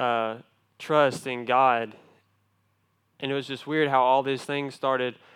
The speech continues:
kinda coming together. And a lot of times we worry about our future,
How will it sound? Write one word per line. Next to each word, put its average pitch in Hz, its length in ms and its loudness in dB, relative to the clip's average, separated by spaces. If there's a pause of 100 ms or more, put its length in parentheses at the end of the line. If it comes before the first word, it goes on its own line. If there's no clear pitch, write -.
(560)
kinda 131 240 -2
coming 135 300 -6
together. 131 480 0 (920)
And 123 420 -2 (2750)
a 127 80 0
lot 151 240 6
of 170 80 0
times 139 720 -4 (560)
we 135 260 -6
worry 123 680 -2 (720)
about 120 380 0
our 110 160 -4
future, 107 520 -16